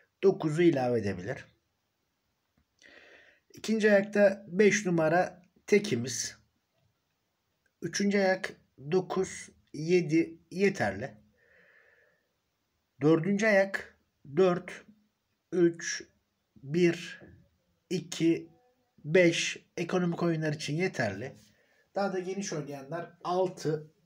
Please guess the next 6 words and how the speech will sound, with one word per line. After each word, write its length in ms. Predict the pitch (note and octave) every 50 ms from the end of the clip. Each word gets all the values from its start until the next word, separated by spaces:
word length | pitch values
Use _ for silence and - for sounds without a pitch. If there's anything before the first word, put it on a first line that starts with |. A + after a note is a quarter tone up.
| _ _ _
sekiz, 760 | - - - - F#3 F3 F3+ - - E3 E3+ - - - - - - _ _
yediyi 500 | D3 D3 F3+ G#3 G3+ D#3 D#3 E3+ F3 E3
ilave 260 | D3 D3 C#3 B2+ A2+ A2
edebilir. 460 | G2+ G#2 F#2 F2 F2+ A#2+ C#3 - - _ _ _ _ _ _ _ _ _ _ _ _ _ _ _ _ _ _ _ _ _ _ _ _ _ _ _ _ _ - - - - - - - - - - - _ _ _ _ _ _ -
Beşinci 400 | G3+ G3+ - G#3 A3 G#3+ A#3 A3+
ayakta 540 | A3 G3+ - - G#3 G#3 G#3+ G3+ - -